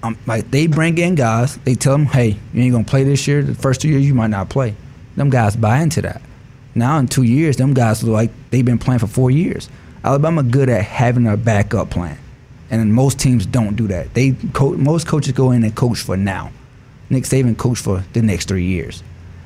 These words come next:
You know, he gonna bring two or three guys in that's five stars. One of 'em probably ain't gonna play. Two of 'em might. It depends. And they gonna sit, sit, sit,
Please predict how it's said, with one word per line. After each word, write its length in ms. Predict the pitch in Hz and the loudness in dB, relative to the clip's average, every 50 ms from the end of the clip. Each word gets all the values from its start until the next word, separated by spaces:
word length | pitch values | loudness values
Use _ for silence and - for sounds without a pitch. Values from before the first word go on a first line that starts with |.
| - - - | -20 -14 -4
You 60 | - 120 | 0 0
know, 100 | 117 101 | 2 4
he 120 | 104 123 | 4 4
gonna 200 | 117 131 120 113 | 4 4 2 2
bring 280 | 107 117 113 117 113 110 | 2 2 2 2 2 0
two 200 | - - 135 123 | 0 0 0 0
or 40 | |
three 180 | 110 123 123 117 | 2 2 2 2
guys 280 | 104 123 117 113 107 104 | 2 2 2 2 2 2
in 120 | 117 113 | 2 2
that's 180 | 107 104 101 - | 2 0 0 -2
five 320 | - 110 110 120 123 120 | -2 0 0 0 0 0
stars. 420 | - 113 95 92 90 90 98 - - - - - - - - - - 107 | -2 -2 0 0 0 -2 -2 -6 -8 -18 -20 -20 -20 -20 -20 -18 -10 -6
One 240 | 101 98 117 151 | -2 0 2 2
of 60 | 170 165 | 2 2
'em 100 | 131 107 | 2 2
probably 240 | - 127 117 110 | 2 0 2 2
ain't 80 | 117 110 | 0 0
gonna 120 | 107 95 | 0 -2
play. 300 | - - 107 104 117 127 135 - - - - | -2 -2 -2 0 0 0 -2 -4 -10 -20 -16
Two 180 | - - 147 151 | -4 -2 0 0
of 60 | 143 | 2
'em 100 | 135 113 | 2 2
might. 300 | 107 101 117 139 143 - | 2 2 0 -2 -2 -4
It 160 | 196 147 - - - - - 151 | -6 -6 -6 -6 -14 -6 -2 0
depends. 480 | 151 160 139 135 117 113 127 143 - - - - - - - - - | 0 2 2 2 2 2 0 -2 -4 -8 -18 -20 -20 -20 -20 -14 -10
And 100 | - 92 - - 107 85 - - | -8 -8 -6 -6 -8 -8 -4 -2
they 100 | 113 110 | -2 0
gonna 120 | 107 98 | 0 -2
sit, 300 | 82 - - 135 143 - | -2 -2 -2 -2 -2 -2
sit, 380 | - - 143 143 143 - - - | -2 -2 -2 -2 -2 -4 -6 -6
sit, 320 | - 143 151 170 135 - | -2 -2 0 0 -2 -4